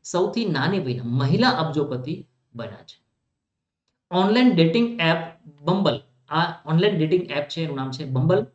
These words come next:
બમ્બલના સી ઈ ઓ અને સહસ્થાપક વ્હિટની વુલ્ફ હર્ટ કે જેઓ સૌથી નાની વયના મહિલા અબજોપતિ બન્યા છે. આ કંપની એ, અ, અંબલે અમેરિકામાં પબ્લિક ઇશ્યુ બહાર પાડ્યું, એટલે કે આઈ પી ઓ બહાર પાડ્યું હતું અને એના લીધે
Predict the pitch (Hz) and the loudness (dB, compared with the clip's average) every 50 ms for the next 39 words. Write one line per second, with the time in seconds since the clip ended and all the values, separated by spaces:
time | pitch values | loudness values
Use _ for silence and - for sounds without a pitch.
0 | _ _ - 131 135 156 175 165 160 160 170 170 - - 202 202 202 208 214 214 | _ _ -12 -6 -4 -4 -2 0 0 -2 -2 -6 -8 -10 -6 0 2 2 2 2
1 | - 165 160 156 156 - - 185 196 208 202 - 143 131 127 139 131 131 127 139 | 0 -6 -6 -6 -6 -6 -6 -6 -4 -6 -6 -8 -10 -8 -8 -8 -8 -6 -2 -2
2 | 160 165 185 190 196 202 208 214 240 220 - _ _ _ _ - 131 151 165 175 | -2 -2 -2 -6 -6 -4 -4 -6 -8 -10 -14 _ _ _ _ -6 -2 0 0 0
3 | 170 - _ _ - 160 151 127 123 - _ _ _ _ - - 135 127 147 143 | -2 -6 _ _ -2 0 0 0 -2 -6 _ _ _ _ -10 -8 -4 -2 -2 -2
4 | 143 147 147 - 180 185 208 202 220 214 175 135 120 127 127 - 127 127 127 131 | -2 -4 -4 -4 -4 -4 -4 -2 -4 -4 -4 -4 -4 -4 -4 -6 -4 -4 -4 -4
5 | 127 127 120 120 127 135 165 165 180 190 - - _ _ _ _ - - 135 131 | -6 -8 -6 -4 -2 -2 -2 -2 -2 -4 -10 -14 _ _ _ _ -12 -8 -8 -6
6 | 131 135 143 127 127 123 127 113 - 98 95 - - - - - _ _ _ _ | -2 -2 -2 -2 -2 -4 -6 -6 -10 -10 -14 -16 -18 -20 -20 -20 _ _ _ _
7 | _ _ _ _ _ _ - 131 127 - - 175 180 190 180 175 160 151 156 - | _ _ _ _ _ _ -16 -16 -14 -8 -2 -2 0 0 0 0 -2 -2 -2 -6
8 | - - 151 139 139 160 - - - _ _ _ _ _ - - 127 127 127 127 | -6 -4 -4 -4 -4 -4 -8 -10 -14 _ _ _ _ _ -14 -8 -4 -4 -4 -4
9 | 127 127 - 160 180 196 214 220 190 160 151 165 - - _ _ _ _ - 143 | -4 -4 -2 0 0 2 4 4 4 2 0 -2 -6 -10 _ _ _ _ -8 -2
10 | 147 170 196 196 180 - 151 160 165 160 - 135 127 175 208 190 185 175 - 185 | 0 2 4 4 2 2 0 -2 -2 -2 -2 -2 0 0 0 2 0 0 0 2
11 | 165 165 160 156 156 156 - 151 156 139 - 139 120 117 120 - 175 170 160 156 | 2 2 2 2 0 -2 -4 -4 -6 -6 -4 -4 -4 -4 -4 -2 -2 0 0 2
12 | 156 160 - 151 147 - 156 - - - - 127 123 123 127 127 156 156 131 127 | 0 0 0 -2 -2 -2 -2 -2 -4 -4 -4 -6 -8 -6 -6 -4 -4 -2 0 0
13 | 123 123 123 135 156 | 0 -2 -2 -4 -6